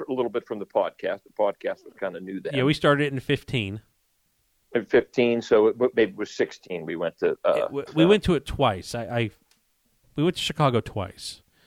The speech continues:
Speaker 1: Yeah, we went fourteen and sixteen. So the first time, they didn't know us. It would have all been just online stuff.
Speaker 2: Mm-hmm.
Speaker 1: And then the second, sixteen, the podcast got us going. But, you know, there, y-, you, you, you do get the, you know, when, when you're getting started,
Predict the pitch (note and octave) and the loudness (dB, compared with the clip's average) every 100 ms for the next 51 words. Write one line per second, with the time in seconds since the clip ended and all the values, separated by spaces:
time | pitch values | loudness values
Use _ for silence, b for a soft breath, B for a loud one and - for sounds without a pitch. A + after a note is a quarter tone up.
0 | _ G2+ F#2 B2 A#2+ A#2+ - C3+ C3 - | _ -4 -2 -2 -4 -6 0 2 2 -2
1 | A#2 G#2+ G2 - A2+ - G#2 G2+ - G2 | -2 -2 -4 -4 -6 -4 -6 -4 -6 -8
2 | G2+ C3 A#2+ - G#2+ F2+ F#2 G2 - _ | 0 4 4 2 2 2 2 -2 -8 _
3 | _ - A#2 G#2 A#2+ F2 F#2 F2+ G2 - | _ 0 0 2 0 0 -6 -2 -2 -4
4 | G2 G#2 G#2 G2+ F#2+ F#2+ G2+ - G2 F#2 | -6 0 2 2 -2 -12 -10 -4 -4 -2
5 | F#2 F#2 F2+ E2+ - F2 F2+ _ _ _ | -4 -4 -6 -8 -2 -2 -2 _ _ _
6 | C3 G#2+ G#2+ C3 G3 - A2+ - _ _ | -12 -10 -8 -8 -8 -2 -2 -4 _ _
7 | _ _ _ - - - - G2 F#2 F#2+ | _ _ _ -12 -10 -10 -8 -6 -4 -4
8 | - G2 E2+ - F2+ F#2 - E2+ E2 - | 0 2 2 2 2 2 -2 -4 -4 -6
9 | F2 E2+ G2 B B B - C3 A2+ A#2 | -6 -4 -6 B B B 0 4 6 6
10 | C3+ C#3 C3+ - B2+ - C3+ C#3 C3 - | 4 2 -4 -10 -14 -6 -4 -4 -8 -8
11 | B2+ C#3 C3+ B2+ F3+ E3+ C#3 C#3 - B2+ | -4 -2 0 0 2 2 4 4 4 2
12 | A#2 - b _ _ C#3 A2+ G#2+ A2 C3 | 2 0 b _ _ 0 2 0 -2 -2
13 | C3 C3 B2 E3+ - - D#3 G3 F2+ G2+ | -2 -4 -4 -6 -6 2 4 4 0 -8